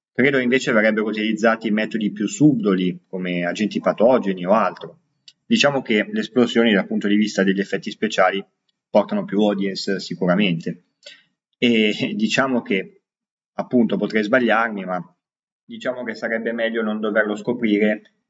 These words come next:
e nel caso avreste altre priorità rispetto a venirmi a dire: "Avevi torto". Eh, se non fossero malvagi e brutali, sarebbe sicuramente meglio.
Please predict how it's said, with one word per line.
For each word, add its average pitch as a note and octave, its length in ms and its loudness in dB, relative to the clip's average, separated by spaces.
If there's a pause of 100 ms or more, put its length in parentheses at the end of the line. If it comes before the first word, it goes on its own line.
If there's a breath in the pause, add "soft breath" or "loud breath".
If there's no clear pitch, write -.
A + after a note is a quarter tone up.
(140)
e G#2+ 120 -6
nel B2 140 4
caso B2 380 0
avreste A2 540 -2
altre G#2 300 0
priorità G#2 460 0
rispetto G2 520 -4
a G2+ 60 0
venirmi G2+ 340 -4
a G2+ 40 -8
dire: F#2+ 400 -2
"Avevi G2+ 360 0
torto". F2+ 480 0 (840 soft breath)
Eh, G2+ 320 -2
se C3 120 0
non B2+ 120 4
fossero A#2+ 340 2
malvagi A2+ 460 2
e G#2 40 2
brutali, A#2+ 540 0 (280)
sarebbe G2 400 -4
sicuramente F#2+ 600 -4
meglio. F#2 500 0